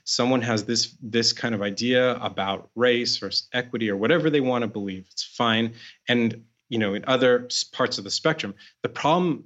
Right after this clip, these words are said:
is that when it becomes a monolith, when it becomes this kind of homogenous thing like it has at the New York Times, where someone like Bari Weiss feels she can't even work there any longer, that's when we're,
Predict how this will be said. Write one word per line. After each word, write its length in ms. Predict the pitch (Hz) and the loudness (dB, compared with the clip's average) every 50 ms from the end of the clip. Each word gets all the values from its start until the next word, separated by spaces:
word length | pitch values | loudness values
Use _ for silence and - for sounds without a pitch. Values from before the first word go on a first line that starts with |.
| _ _ - | _ _ -4
is 280 | 135 120 117 110 107 | -2 -2 -2 -2 -2
that 340 | - 120 110 107 107 104 - _ _ _ _ - | -2 -2 -2 -2 -4 -6 -10 _ _ _ _ -4
when 160 | 120 123 123 | -2 0 0
it 100 | 117 101 | 0 -2
becomes 540 | 110 104 - - - 135 131 131 131 127 113 | -6 -10 -12 -10 -8 -4 -2 -2 0 -2 -2
a 120 | - 120 | -4 -4
monolith, 680 | 101 101 98 101 120 135 123 107 98 95 95 - - - | -4 -2 0 0 2 2 2 0 -2 -4 -6 -10 -12 -6
when 120 | - 117 110 | -4 -2 -2
it 80 | 104 | -2
becomes 640 | 101 101 - - 131 117 117 117 113 101 101 - - - - - - _ _ _ _ | -4 -8 -8 -6 -4 -2 0 0 0 0 -2 -4 -6 -8 -16 -20 -20 _ _ _ _
this 200 | - 117 104 - | -2 0 0 0
kind 280 | - - - 123 113 110 | 0 0 0 0 0 0
of 100 | 98 101 - _ | -2 -6 -12 _
homogenous 1120 | - - - 113 110 110 113 117 120 131 139 131 123 113 110 104 101 - - - - - - - - - - - - | -8 -2 0 0 2 4 4 4 4 4 4 2 2 0 0 0 0 0 0 0 -2 -4 -6 -12 -16 -14 -12 -2 2
thing 220 | 165 160 139 120 | 2 2 4 2
like 180 | 110 107 110 117 | 0 0 -2 -2
it 160 | 110 107 107 - | -4 -4 -4 -8
has 280 | - - 120 117 107 110 | -4 -2 -2 -2 -2 -4
at 100 | 107 113 | -6 -6
the 40 | |
New 60 | 104 107 | -6 -6
York 160 | 107 101 - | -6 -6 -6
Times, 320 | - 151 147 127 107 - | -6 -4 -4 -4 -4 -6
where 80 | 113 107 | -6 -6
someone 300 | - - 143 139 131 113 | -2 0 2 2 2 2
like 180 | 107 101 95 | 0 -2 -2
Bari 180 | - 117 117 117 | -2 0 2 2
Weiss 360 | 107 107 110 113 110 - - - - - _ _ | 2 2 0 0 -2 -4 -6 -8 -14 -20 _ _
feels 180 | - 143 131 - | 0 0 2 4
she 140 | - - 113 | 2 0 0
can't 220 | - - 151 139 | 0 0 0 0
even 200 | 120 101 98 95 | 0 -2 -4 -4
work 300 | 95 101 113 131 131 - | -2 0 0 0 -2 -4
there 160 | - 104 98 | -4 -4 -4
any 160 | 95 95 95 98 | -4 -6 -6 -6
longer, 380 | 98 101 101 92 101 95 - - - - - _ _ | -6 -6 -4 -4 -4 -6 -6 -10 -20 -20 -20 _ _
that's 240 | 131 135 131 - - | 0 0 0 0 0
when 160 | 131 123 117 | 0 2 2
we're, 220 | 113 107 107 107 | 2 2 0 -2